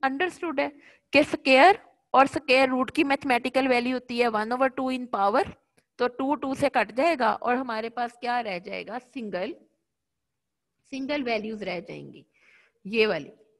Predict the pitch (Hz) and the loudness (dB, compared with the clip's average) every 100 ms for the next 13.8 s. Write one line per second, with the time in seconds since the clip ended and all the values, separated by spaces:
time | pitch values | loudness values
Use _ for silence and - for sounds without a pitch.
0 | _ 196 220 226 196 190 180 190 226 220 | _ -12 0 0 0 -2 -6 -10 -12 -6
1 | 226 220 185 156 156 - - 190 - 240 | -4 -4 -6 -6 -10 -12 -6 -6 -2 2
2 | 254 254 285 302 277 269 277 294 285 370 | 6 8 8 4 4 4 4 4 2 0
3 | - 269 254 254 269 277 - - 247 240 | -4 -2 4 4 6 2 0 -2 0 0
4 | 240 330 349 - 226 214 226 214 160 - | -2 -4 -4 0 0 0 0 0 -2 -4
5 | - _ _ _ _ _ - 302 359 370 | -14 _ _ _ _ _ 2 2 2 -2
6 | 330 302 294 320 311 302 277 240 269 294 | 0 2 2 0 -4 -10 -6 -6 -6 -10
7 | 302 220 185 - - - _ _ _ - | -6 -6 -6 -10 -12 -14 _ _ _ 0
8 | 330 - 294 339 370 370 - 330 320 320 | 0 2 4 4 4 0 0 0 2 2
9 | 330 - 302 269 269 277 330 330 - _ | 0 -4 -4 0 0 -2 -6 -8 -10 _
10 | 208 190 - 196 190 - 285 302 330 330 | -6 -4 -6 -8 -6 0 0 2 0 2
11 | 320 302 311 - - 302 277 - 320 - | 2 2 2 -4 -2 2 2 2 -2 0
12 | 240 175 - - - - - - _ 277 | 0 0 -6 -8 -10 -16 -20 -20 _ -4
13 | 285 294 285 320 320 302 285 | -2 -4 -2 -2 0 2 2